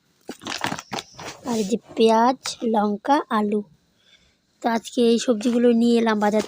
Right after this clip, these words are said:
থেকে। তো এখন আমি রান্না করব। আর কি হয়েছে জানো তো বন্ধুরা, আমি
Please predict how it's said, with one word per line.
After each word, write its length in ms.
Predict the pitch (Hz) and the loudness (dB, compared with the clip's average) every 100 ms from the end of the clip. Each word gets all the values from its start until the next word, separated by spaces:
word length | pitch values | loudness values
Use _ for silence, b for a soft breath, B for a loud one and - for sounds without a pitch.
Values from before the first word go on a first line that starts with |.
| - | -6
থেকে। 220 | 190 226 359 - - - _ - B B B - | -4 -4 -4 -8 -18 -20 _ -20 B B B -6
তো 80 | 247 | -2
এখন 200 | 220 - | -2 0
আমি 140 | 240 233 | 2 2
রান্না 360 | 220 214 220 | 2 2 0
করব। 300 | 214 233 214 220 330 - - _ _ - - - - - - - - _ - - 247 | 0 0 2 2 0 -2 -16 _ _ -18 -14 -14 -16 -16 -14 -16 -18 _ -12 -4 0
আর 100 | 233 220 - - - - - - | 2 0 -2 -4 -4 -4 -8 -10
কি 100 | - 269 | 0 4
হয়েছে 220 | 269 262 | 4 4
জানো 200 | 262 269 269 | 0 0 0
তো 80 | 285 | 2
বন্ধুরা, 380 | 294 320 302 196 - _ - | 2 4 2 0 -6 _ -4
আমি 120 | 262 | 0